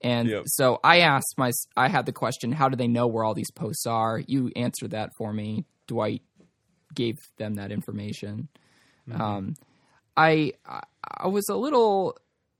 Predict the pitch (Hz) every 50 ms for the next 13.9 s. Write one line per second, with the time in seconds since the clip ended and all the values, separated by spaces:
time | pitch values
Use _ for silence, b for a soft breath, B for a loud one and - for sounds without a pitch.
0 | _ _ _ _ _ _ _ _ _ _ _ _ _ _ _ _ _ _ _ _
1 | _ _ _ _ _ _ - 151 165 170 151 165 180 185 190 190 170 - 151 139
2 | - 147 147 151 139 131 - 147 135 131 127 120 123 120 113 - - - - -
3 | 165 170 180 185 185 180 151 135 131 - - 156 156 156 143 131 123 120 120 117
4 | 117 110 - - - 131 131 - 127 113 110 110 110 107 113 110 110 107 - -
5 | _ - 127 113 117 117 - - - - - - - - _ _ _ _ _ _
6 | _ _ _ _ _ _ _ - 131 117 110 110 107 110 147 - - _ _ -
7 | 135 131 - - - 131 123 117 113 - - - 135 123 135 123 110 117 143 -
8 | 123 113 117 110 104 101 90 - - - 117 113 110 110 104 104 107 101 95 95
9 | 92 - - - _ _ _ _ _ _ _ _ _ _ _ _ _ _ _ _
10 | _ _ _ _ _ _ _ _ _ _ - 139 131 127 - 117 117 120 117 131
11 | 120 107 - - - 131 135 - - - - 139 135 127 120 120 107 107 98 98
12 | 160 147 - - 139 131 123 123 123 120 117 113 104 147 131 127 127 127 127 -
13 | - 127 123 120 120 113 - 127 117 117 110 - - 107 98 95 90